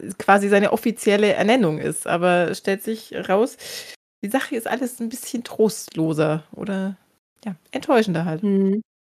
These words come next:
Speaker 2: Mhm, mhm, mhm.
Speaker 1: Morgenes ist tot, Dinivan ist tot. Er redet da ja auch, ähm,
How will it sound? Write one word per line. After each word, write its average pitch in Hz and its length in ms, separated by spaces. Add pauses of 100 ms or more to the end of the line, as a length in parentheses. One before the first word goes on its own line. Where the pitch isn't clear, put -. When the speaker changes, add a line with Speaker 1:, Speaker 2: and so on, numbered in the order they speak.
(120)
Speaker 2:
Mhm, 196 500 (120)
mhm, 196 280 (100)
mhm. 196 240 (500)
Speaker 1:
Morgenes 240 480
ist 220 140
tot, 226 500
Dinivan 208 500
ist 208 160
tot. 202 340 (920)
Er 190 120
redet 214 280
da 226 80
ja 220 200
auch, 226 360
ähm, 202 340